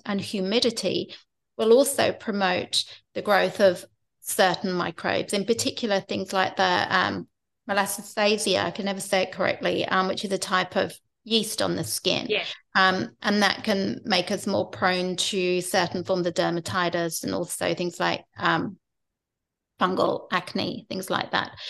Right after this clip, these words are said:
Speaker 2: Mm.
Speaker 1: Um, so making sure that we very gently clean the skin after working out and removing sort of excess sweat and humidity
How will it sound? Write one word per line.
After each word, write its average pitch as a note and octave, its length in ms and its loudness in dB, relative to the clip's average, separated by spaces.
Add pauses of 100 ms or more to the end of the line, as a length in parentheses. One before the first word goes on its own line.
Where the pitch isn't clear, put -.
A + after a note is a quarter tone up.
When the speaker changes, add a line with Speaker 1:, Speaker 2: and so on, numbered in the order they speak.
(340)
Speaker 2:
Mm. G#3 80 -4
Speaker 1:
Um, G3 320 4 (680)
so G3+ 560 6 (140)
making G#3+ 420 2
sure G#3 300 2
that G3 260 2
we F#3+ 460 0
very F#3+ 300 4
gently F#3 500 -2
clean C#4 360 4
the B3 80 2
skin F3 380 -2
after E3+ 280 -2
working F3+ 400 -2
out F3 200 0
and F3 160 -2
removing F3+ 520 0
sort F#3 160 0
of F3 100 0
excess - 420 -4
sweat - 640 0 (100)
and E3+ 400 -2
humidity F3 880 -2